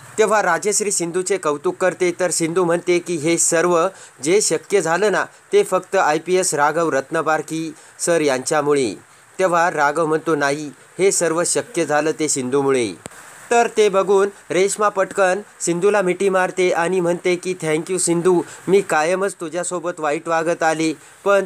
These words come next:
तू आज माझी साथ दिलीस." रिषभ रेश्माला म्हणतो, "रेश्मा, मी तुला सांगत होतो सिंधू वहिनी खरंच खूप चांगली आहे." तर राणी विचार करते की आता हेच पाहायचं बाकी राहिलं होतं. त्यानंतर राजश्री राणीला म्हणते की, "राणी,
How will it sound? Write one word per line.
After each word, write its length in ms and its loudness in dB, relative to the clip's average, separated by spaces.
तू 60 0
आज 280 2
माझी 280 -4
साथ 260 0
दिलीस." 560 -8
रिषभ 440 2
रेश्माला 440 2
म्हणतो, 300 0
"रेश्मा, 420 2
मी 120 0
तुला 260 -2
सांगत 440 -2
होतो 220 -2
सिंधू 520 -2
वहिनी 340 2
खरंच 320 2
खूप 160 0
चांगली 340 0
आहे." 480 -2
तर 220 4
राणी 340 -2
विचार 340 -4
करते 360 -4
की 160 -6
आता 260 -2
हेच 280 -2
पाहायचं 480 -2
बाकी 320 0
राहिलं 260 0
होतं. 380 2
त्यानंतर 420 -2
राजश्री 540 -2
राणीला 400 0
म्हणते 260 -4
की, 180 -4
"राणी, 300 -2